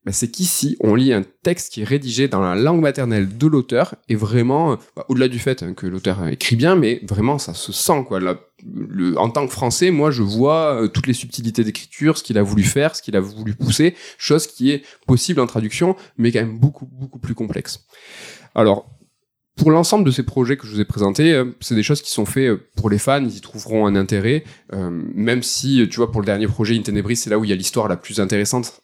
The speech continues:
à mon sens. Il y a aussi des petites pépites pour les fans. On va apprendre, hein, la, la, l'origine de la tenue d'Amicia, euh, dans le, qui est dans Requiem, qu'on n'apprend pas du tout. Ça, c'est dans, c'est dans le roman.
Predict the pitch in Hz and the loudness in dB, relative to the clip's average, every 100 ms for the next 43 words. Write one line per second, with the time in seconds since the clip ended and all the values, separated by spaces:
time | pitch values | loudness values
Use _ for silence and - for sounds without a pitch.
0 | - 107 101 - 139 165 - 110 113 120 | 0 2 2 0 0 0 -2 -2 0 0
1 | - 139 117 - - 117 104 123 - 107 | 0 -2 -2 -4 -2 0 0 -2 -4 0
2 | 95 - 110 131 - _ - 95 90 - | 0 2 0 0 -8 _ -6 0 0 0
3 | 107 107 92 92 80 80 85 87 85 92 | -4 -2 -2 0 -2 -2 -4 -4 -2 2
4 | 101 110 101 120 101 87 - 98 98 95 | 2 2 2 2 2 2 0 -2 0 -2
5 | 92 - 110 110 101 - - _ 90 85 | -4 -2 2 2 2 -2 -14 _ 0 2
6 | 82 85 87 80 78 78 82 80 - - | 2 -2 0 0 -2 -2 -6 -8 -10 -12
7 | - 98 95 107 - 110 117 107 104 92 | -2 0 2 -2 -2 0 0 -2 -8 -10
8 | 87 92 98 98 90 117 107 110 110 95 | -8 -6 -6 -6 -2 0 2 0 -2 -4
9 | 90 82 - 107 95 87 95 139 | -2 -2 -4 -2 0 0 2 0